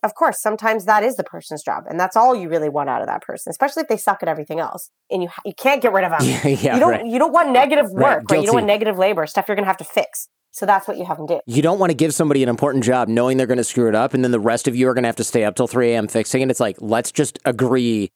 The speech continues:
Speaker 2: that Tom's not gonna do anything competently. Don't even call him. We're just gonna pick up the slack. And when he says, "I'm gonna handle the PowerPoint," we're gonna make a duplicate PowerPoint because he's gonna call us at seven A M and be like, "I deleted it. Oops," because he didn't do anything.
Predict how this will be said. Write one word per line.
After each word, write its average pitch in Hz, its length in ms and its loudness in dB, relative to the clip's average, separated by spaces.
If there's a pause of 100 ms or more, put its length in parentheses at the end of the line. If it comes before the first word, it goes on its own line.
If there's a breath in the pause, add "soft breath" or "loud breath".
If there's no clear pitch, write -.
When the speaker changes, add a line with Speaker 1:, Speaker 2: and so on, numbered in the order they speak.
(140)
Speaker 2:
that 117 200 -4 (160)
Tom's 123 360 -2
not 120 160 0
gonna 120 160 0
do 117 180 0
anything 113 520 -2
competently. 127 800 -2 (340)
Don't 151 260 2
even 165 220 0
call 135 340 0
him. 135 120 0 (140)
We're 135 300 2
just 151 220 0
gonna 139 160 0
pick 143 180 0
up 127 100 -2
the - 80 -4
slack. 104 460 -2 (300)
And 123 220 0
when 123 100 2
he 123 60 0
says, 135 360 0
"I'm 147 200 0
gonna 156 160 2
handle 147 280 0
the 135 140 0
PowerPoint," 135 600 0 (260)
we're 135 340 2
gonna 127 200 2
make 127 220 2
a 127 80 2
duplicate 123 520 0
PowerPoint 110 520 0
because 110 240 -2
he's 117 160 0
gonna 117 160 0
call 113 280 0
us 104 120 -2
at 107 100 -6
seven 110 240 0
A 107 120 2
M 101 100 0
and 101 100 0
be 110 60 0
like, 107 180 0
"I 143 80 0
deleted 143 500 2
it. 104 240 -8
Oops," 151 460 0
because 117 220 0
he 113 80 2
didn't 107 180 2
do 101 140 2
anything. 82 260 -4